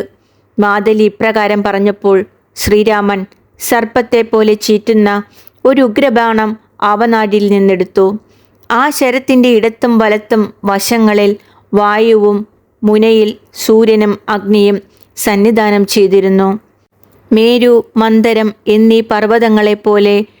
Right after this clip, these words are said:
ഭാരവത്തായിരുന്നു ആ ദിവ്യാസ്ത്രം. ലോകങ്ങളുടെ ഭയത്തെ നീക്കി അനുഗ്രഹിക്കാനായി ശ്രീരാമൻ ബ്രഹ്മാസ്ത്ര മന്ത്രത്തെ ജപിച്ച്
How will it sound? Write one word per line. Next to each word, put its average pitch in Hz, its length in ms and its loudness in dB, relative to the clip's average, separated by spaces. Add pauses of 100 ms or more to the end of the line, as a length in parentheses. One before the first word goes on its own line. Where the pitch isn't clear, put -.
(240)
ഭാരവത്തായിരുന്നു 220 1080 0 (100)
ആ 208 200 -2
ദിവ്യാസ്ത്രം. 202 760 -2 (640)
ലോകങ്ങളുടെ 233 720 2 (100)
ഭയത്തെ 220 420 0
നീക്കി 214 520 0 (340)
അനുഗ്രഹിക്കാനായി 226 1000 0
ശ്രീരാമൻ 214 640 0 (340)
ബ്രഹ്മാസ്ത്ര 220 600 0
മന്ത്രത്തെ 208 540 0
ജപിച്ച് 202 640 0